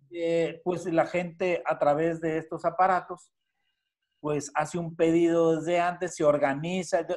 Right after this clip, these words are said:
y, y es mucho más inmediato y mucho más fácil hacer las compras y todo eso que ha-, hacíamos,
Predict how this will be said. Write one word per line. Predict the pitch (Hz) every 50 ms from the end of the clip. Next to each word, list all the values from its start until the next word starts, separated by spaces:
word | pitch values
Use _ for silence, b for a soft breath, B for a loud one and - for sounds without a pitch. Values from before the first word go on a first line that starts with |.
| - -
y, | 170 165 165 160 170 170
y |
es | 185 185 175
mucho | 185 196 185 - 185 175
más | 165 160 165 175 165 -
inmediato | 180 170 170 170 170 170 165 175 185 185 170 170 - - 185 - b b b b b
y | 185 165
mucho | 160 170 165 165 175 170
más | 165 170 160 165 - -
fácil | 170 160 160 - - 196 196 202 185 -
hacer | 131 127 - - 160 160 160 160 160 -
las | 147 131 110 -
compras | - - 160 175 202 196 196 208 190 190 - 156
y | 127 -
todo | 170 160 170 170
eso | 190 202 202 - 240 240 240 B B B B B B -
que | 156 143 143
ha-, | 131 131 123 -
hacíamos, | 135 131 - 180 185 190 196 196 185 160 - _